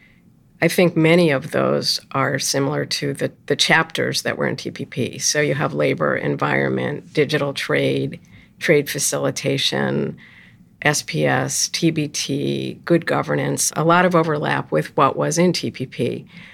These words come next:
So it is possible that the administration decides that they're gonna look to T P P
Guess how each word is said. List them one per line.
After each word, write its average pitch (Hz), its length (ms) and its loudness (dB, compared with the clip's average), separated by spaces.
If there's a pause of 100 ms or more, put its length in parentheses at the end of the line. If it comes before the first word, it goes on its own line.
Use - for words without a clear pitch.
(320)
So 156 560 2
it 170 140 6
is 151 160 4
possible 160 580 2
that 156 200 -2
the 151 120 2
administration 139 720 0
decides 139 840 2
that 135 180 2
they're 151 140 0
gonna 143 220 0
look 165 400 0
to 147 200 -2
T 139 220 -4
P 135 160 -6
P 147 600 0